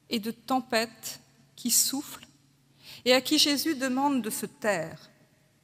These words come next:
Et pour dire esprit en grec, on utilise un mot que nous, nous avons repris dans nos mots français pour dire le souffle,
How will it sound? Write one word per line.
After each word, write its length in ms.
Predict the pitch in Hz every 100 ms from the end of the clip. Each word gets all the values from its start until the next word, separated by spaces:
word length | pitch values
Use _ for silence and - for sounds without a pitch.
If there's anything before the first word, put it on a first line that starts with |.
| _ _ _ _ _ _ _ _ _ _ _ _ _ _ _ _ _ -
Et 80 | 233
pour 240 | 262 247
dire 240 | 233 262 - -
esprit 580 | 294 - - - 330 302
en 140 | 233
grec, 500 | 214 214 247 - - - _ _ _ _ _ _ _ _ _
on 160 | 247 277
utilise 440 | 320 330 339 339
un 140 | 247 233
mot 260 | 240 339 - - - - - _ _ -
que 120 | 262
nous, 160 | 294
nous 180 | 359 269
avons 240 | 254 240 240
repris 520 | 247 247 - 294 277
dans 180 | 226 226
nos 120 | 226
mots 200 | 233 269
français 580 | - 233 - 247 269 320 - _ _
pour 180 | 254 226
dire 360 | 208 269 302 320 - - - _ _ -
le 100 | 220
souffle, 480 | - - 185 -